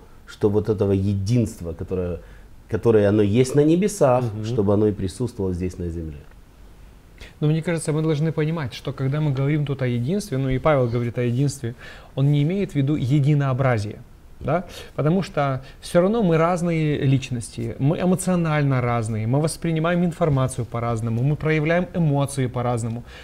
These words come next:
Speaker 3: Поэтому кому-то будет, ш-, э, нравиться, ну давайте я в эту сферу пер-, э, перейду, кому-то будет нравиться псалмы повеселее,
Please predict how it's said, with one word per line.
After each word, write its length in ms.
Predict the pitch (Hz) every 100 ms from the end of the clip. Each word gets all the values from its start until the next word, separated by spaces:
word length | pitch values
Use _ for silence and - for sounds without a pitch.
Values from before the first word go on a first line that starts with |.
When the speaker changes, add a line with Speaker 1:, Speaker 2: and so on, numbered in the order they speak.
| -
Speaker 3:
Поэтому 360 | 202 202 190 175
кому-то 380 | 202 254 196
будет, 360 | 160 165 147 135
ш-, 140 | - -
э, 480 | 143 131 127 123 120 117
нравиться, 500 | 139 156 156 147 147
ну 140 | 170
давайте 300 | 151 151 139
я 40 | 143
в 40 |
эту 160 | 147 131
сферу 300 | - 131 120
пер-, 200 | 123 120 120
э, 180 | - 123
перейду, 400 | 113 127 123 117 - - -
кому-то 340 | 170 233 220
будет 320 | 180 165 156 165
нравиться 1040 | 170 160 156 170 151 139 127 117 113 107
псалмы 400 | - 180 160 139
повеселее, 720 | 135 196 175 - 156 143 139